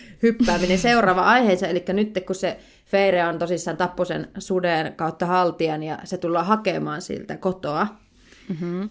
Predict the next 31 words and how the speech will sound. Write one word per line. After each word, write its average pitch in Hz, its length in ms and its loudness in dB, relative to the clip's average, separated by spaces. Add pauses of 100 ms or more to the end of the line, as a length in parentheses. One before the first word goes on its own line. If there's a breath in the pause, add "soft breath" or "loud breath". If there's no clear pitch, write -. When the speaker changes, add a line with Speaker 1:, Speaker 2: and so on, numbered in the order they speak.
(1000 soft breath)
Speaker 1:
Ja 185 80 4
tähän 165 220 0
nyt 151 80 -14
tulee 151 180 -4
se 175 80 -4
peto, 233 540 4 (1080 loud breath)
että 175 180 -4
Speaker 2:
Mhm. 170 80 -4
Speaker 1:
tämä 214 160 -4
peto - 220 -6
tulee 175 200 -4
hakemaan, 202 480 2
niin 180 140 -2
minkä 294 360 0
näköinen 220 420 2
sä, 175 240 2 (360)
minkä 262 260 -2
näköisen 185 340 2
näet 175 320 2
sen 165 360 -2
pedon 185 480 4
sun 311 120 4
omassa 247 340 4
mielessäsi? 208 720 2 (580 loud breath)
Koska 214 200 2
mä 285 200 8
näen 226 280 6
Speaker 2:
Siis 247 40 0
mä 202 60 6
Speaker 1:
sen. 311 80 6
Speaker 2:
luin 403 220 -4